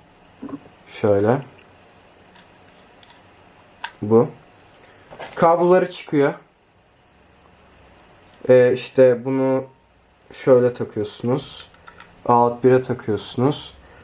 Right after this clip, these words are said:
Bunları da, ee, ekranınıza takıyorsunuz.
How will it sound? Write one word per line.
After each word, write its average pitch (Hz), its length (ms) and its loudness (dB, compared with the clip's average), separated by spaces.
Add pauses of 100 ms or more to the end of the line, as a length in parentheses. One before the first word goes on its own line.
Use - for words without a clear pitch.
(340)
Bunları 135 440 4
da, 147 380 -2
ee, 113 920 -2 (160)
ekranınıza 123 600 0
takıyorsunuz. 123 880 -6